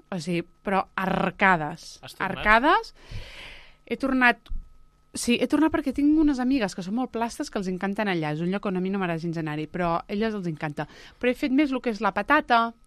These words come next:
Speaker 1: al-, alguna cosa que podries veure, perquè a part allò era una, era un...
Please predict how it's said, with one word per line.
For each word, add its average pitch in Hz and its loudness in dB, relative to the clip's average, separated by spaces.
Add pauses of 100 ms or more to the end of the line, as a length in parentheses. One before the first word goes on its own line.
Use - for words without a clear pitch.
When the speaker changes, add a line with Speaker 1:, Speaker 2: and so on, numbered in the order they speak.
Speaker 1:
al-, 202 -4
alguna 262 2
cosa 311 0
que 254 -2
podries 233 0
veure, 214 6
perquè 226 -4
a - -8
part 294 2
allò 294 6
era 277 0
una, 262 0
era 247 0
un... 226 -2